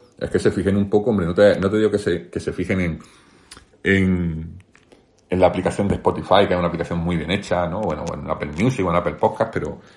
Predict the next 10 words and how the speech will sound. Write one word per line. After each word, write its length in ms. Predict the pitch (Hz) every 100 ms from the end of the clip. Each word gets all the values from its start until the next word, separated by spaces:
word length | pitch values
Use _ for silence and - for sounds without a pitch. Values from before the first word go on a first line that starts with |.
| _
un 100 | 85
poquito 280 | 117 120 113
de 60 |
renovación 640 | 101 95 87 80 - 95 107
no 80 | 101
les 140 | 92
vendría 560 | 80 80 87 78 76 -
nada, 500 | 78 80 87 101 - -
nada 360 | 78 80 82
mal. 240 | 73 71